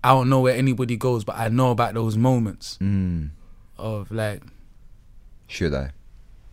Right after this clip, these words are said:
Speaker 1: Yeah, because it comes with so many. If I'm, if see, bro, it can actually take your mental stability.
Speaker 2: Mm.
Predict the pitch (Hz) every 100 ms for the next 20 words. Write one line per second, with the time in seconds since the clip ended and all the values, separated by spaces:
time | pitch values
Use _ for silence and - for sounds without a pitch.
0 | - - - 180 131 127 127 - - -
1 | - 131 - - 180 156 139 160 156 151
2 | - 135 - 190 123 120 - 226 240 -
3 | - - - - - - - - - -
4 | - - - - - - - - - -
5 | - - 220 131 - - - 165 175 175
6 | - 160 - - 135 - 160 123 123 127
7 | 131 - 117 - 117 143 113 - - -
8 | - 90 85 80